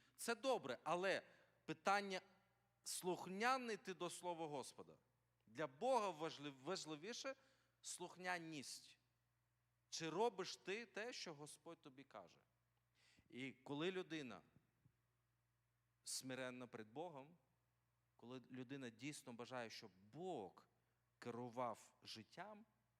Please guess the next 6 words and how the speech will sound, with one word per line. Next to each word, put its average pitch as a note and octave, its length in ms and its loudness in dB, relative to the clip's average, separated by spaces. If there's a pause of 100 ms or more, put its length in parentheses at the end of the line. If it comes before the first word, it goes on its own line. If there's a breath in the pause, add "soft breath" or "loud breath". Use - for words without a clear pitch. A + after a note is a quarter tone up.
(280)
вона A#2 200 -8
буде G#2 340 -10 (120)
слухняна, B2 800 -10 (240 soft breath)
вона B2+ 140 -2
буде A#2 220 -8
смиренна, A#2+ 640 -6